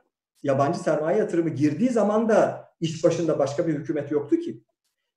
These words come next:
Veya, e, Türkiye'ye dünyanın geri kalanı yarım trilyon dolar, e, kredi,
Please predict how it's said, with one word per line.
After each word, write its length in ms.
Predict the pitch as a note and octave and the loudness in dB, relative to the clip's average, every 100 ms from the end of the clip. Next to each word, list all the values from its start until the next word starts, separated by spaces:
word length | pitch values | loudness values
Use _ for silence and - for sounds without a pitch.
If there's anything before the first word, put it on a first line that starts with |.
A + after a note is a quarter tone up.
| _ | _
Veya, 480 | D3 D#3+ E3+ F3 E3+ - _ | 4 6 6 4 0 -10 _
e, 400 | D3+ D3 C#3+ C#3 | 2 4 4 2
Türkiye'ye 680 | F3+ F3+ F3+ F3+ F3 E3+ - | -6 -6 0 4 6 6 2
dünyanın 560 | D3 D#3 D#3 F#3 F#3 | -2 0 2 2 0
geri 220 | C3+ F3 | 0 0
kalanı 320 | F#3 F3+ E3 C#3 | 2 2 2 0
yarım 300 | A#2+ E3 A#3 | 2 4 2
trilyon 680 | - G3+ F#3 E3 D3+ A#2+ - | 0 -2 4 6 6 2 0
dolar, 400 | C#3+ C#3+ C#3+ - - _ _ _ | 2 4 4 0 -8 _ _ _
e, 340 | C#3 C3+ C3+ C3 | -2 0 0 -2
kredi, 720 | - E3+ F3 E3 D#3 D3+ | 4 6 8 8 8 2